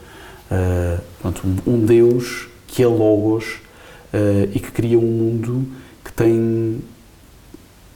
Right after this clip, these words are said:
que é, que é regido por determinadas leis, um mundo que, que tem inteligibilidade própria. Isto em si é, é, é uma ideia muito cristã. E noutras tradições religiosas nós não encontramos isto.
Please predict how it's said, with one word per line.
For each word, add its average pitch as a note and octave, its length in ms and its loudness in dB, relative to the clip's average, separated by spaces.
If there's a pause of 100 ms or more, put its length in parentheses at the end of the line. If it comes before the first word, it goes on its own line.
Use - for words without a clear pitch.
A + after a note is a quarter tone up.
(300)
que - 140 0
é, A2+ 120 2
que - 220 -4
é A2 40 2
regido G#2+ 480 2
por G2+ 180 -2
determinadas G#2 720 2
leis, G#2+ 440 2
um G#2 80 2
mundo G2 460 2
que, G2 320 2
que - 80 -12
tem A#2 240 0
inteligibilidade G#2 840 0
própria. G#2 540 -2 (540)
Isto A2+ 220 0
em G#2+ 40 2
si A2 280 2
é, B2 320 4 (460)
é, F#2+ 180 -2
é G2 40 -4
uma F#2+ 140 2
ideia G2 280 2
muito F#2 240 0
cristã. F2 440 -4 (460)
E A2 80 2
noutras A2+ 380 -2
tradições B2 760 0
religiosas G#2 800 0
nós A#2 180 -2
não A2+ 160 0
encontramos A2 520 -2
isto. G2+ 420 -2